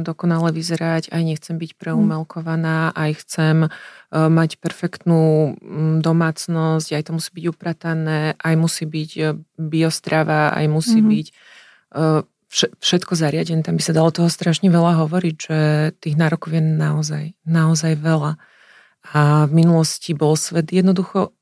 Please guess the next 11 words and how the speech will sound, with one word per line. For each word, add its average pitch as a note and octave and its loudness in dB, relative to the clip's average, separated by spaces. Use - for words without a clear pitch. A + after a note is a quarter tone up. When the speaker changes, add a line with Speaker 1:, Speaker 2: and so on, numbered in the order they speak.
Speaker 1:
jednoduchší, F3 -2
hej, G#3+ 4
Speaker 2:
Mhm. G#3 0
Speaker 1:
že F#3 -4
tých - -14
podnetov E3+ 2
bolo D3+ 0
málo, D3+ 2
že D3+ -4
teraz D#3+ -4
sme D#3+ 2